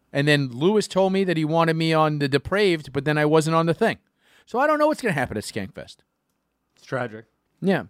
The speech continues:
Speaker 1: Just book the studio for every s-, slot that's open, and we'll make one of 'em work.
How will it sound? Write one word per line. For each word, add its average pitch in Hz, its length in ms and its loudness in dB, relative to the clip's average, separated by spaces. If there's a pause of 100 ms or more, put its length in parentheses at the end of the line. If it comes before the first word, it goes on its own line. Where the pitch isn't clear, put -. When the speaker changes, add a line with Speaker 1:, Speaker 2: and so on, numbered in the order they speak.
(100)
Speaker 1:
Just 175 280 2
book 220 220 2
the 262 100 -2
studio 208 720 0 (120)
for 151 320 2
every 165 400 2
s-, - 220 -4 (200)
slot 147 500 0
that's 139 180 -6
open, 151 400 0 (640)
and 135 160 0
we'll 165 160 2
make 165 240 -2
one 147 200 0
of 135 100 0
'em 127 140 -2
work. 127 360 -2